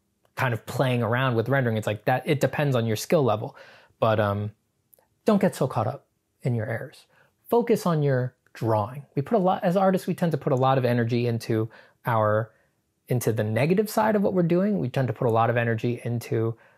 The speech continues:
uh, the parts we're messing up, and we are highly conditioned to not put energy into the things that we're doing right and our excitement for the piece that we're making. So if you're not used to doing that, I would put your energy there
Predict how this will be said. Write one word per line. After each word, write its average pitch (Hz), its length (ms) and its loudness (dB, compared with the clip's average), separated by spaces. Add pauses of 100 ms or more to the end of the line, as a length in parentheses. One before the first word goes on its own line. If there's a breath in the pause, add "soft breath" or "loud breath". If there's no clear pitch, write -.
(240 soft breath)
uh, 117 320 -2 (180)
the 131 140 0
parts - 380 -2
we're 117 80 0
messing 120 380 -4
up, 220 220 -2 (400 loud breath)
and 120 300 -2
we 120 400 0
are 113 400 0
highly 165 380 2
conditioned 139 560 0
to 131 180 -4
not 135 580 0
put - 200 -2
energy 120 500 0 (240 soft breath)
into 113 220 -2
the 113 80 2
things 123 260 0
that 120 140 0
we're 113 100 2
doing 110 280 0
right 143 300 2
and 123 140 -2
our 110 140 0
excitement 127 600 -4 (240)
for - 120 -2
the 110 80 0
piece 117 300 -4
that 127 120 -4
we're 117 100 0
making. 117 460 -4
So 107 400 -2 (380 soft breath)
if - 180 -4
you're 120 140 2
not 170 320 0
used 147 220 2
to 147 60 0
doing 131 280 2
that, 151 220 0
I 123 80 0
would 196 160 0
put 175 100 -2
your 135 100 -2
energy 120 380 -2
there 123 300 -10